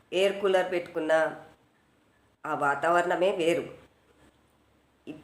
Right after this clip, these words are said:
ఈ ఏసీ, ఈ కూలరు, ఇలాంటి వాతావరణం అంతా మళ్ళీ ఎంత కూల్ తెప్పించుకున్నా అది కోపానికి దారితీస్తుంటుంది. అది మన కరెంటు వృధా, ఏసీ, ఆ,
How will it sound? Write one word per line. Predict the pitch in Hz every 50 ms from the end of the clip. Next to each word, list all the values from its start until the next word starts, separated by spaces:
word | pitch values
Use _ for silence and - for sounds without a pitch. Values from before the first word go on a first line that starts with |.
| - _ - -
ఈ | - 175 214 226 220 208 208 202 196 196 190 170 -
ఏసీ, | - 170 180 196 202 202 - 220 208 208 196 - - - - - - - _ _ - -
ఈ |
కూలరు, | 143 - - 190 196 202 202 202 196 180 185 185 185 -
ఇలాంటి | - 190 185 185 214 220 226 247
వాతావరణం | 233 208 196 202 202 226 226 226 220 220 220 214 208 214
అంతా | 208 208 208 214 208 220 247
మళ్ళీ | 254 247 220 214 208
ఎంత | 190 170 190 226 240
కూల్ | 233 - - 214 220 226 240 247 247 240 - - - - -
తెప్పించుకున్నా | 208 185 180 - 247 233 - - 226 214 220 233 262 370 370 - - - - - - - - - - _ -
అది | - 226 214 214 208 196 185 180 180 180 170 196 208 202 196 196 - - - - -
కోపానికి | - 226 233 262 277 269 254 233 233 208 185
దారితీస్తుంటుంది. | 175 180 180 185 - 175 165 160 - - 147 127 - 120 120 120 - - - _ _ _ _ _ _ _ _ _ _ _ _ _ _ _ _ _ _ _ _ _ _ _ -
అది | 175 165
మన | 165 156 160 175 185
కరెంటు | 160 - - - - 175 156 151 156 170 165 - 185
వృధా, | 196 208 214 220 214 196 196 190 196 180 156 - - - - - - - - _ _ _ _ _ _ -
ఏసీ, | 143 143 151 160 165 160 - 190 185 185 180 - 143
ఆ, | 156 156 151 156 151 151 156 151 143 143 147 -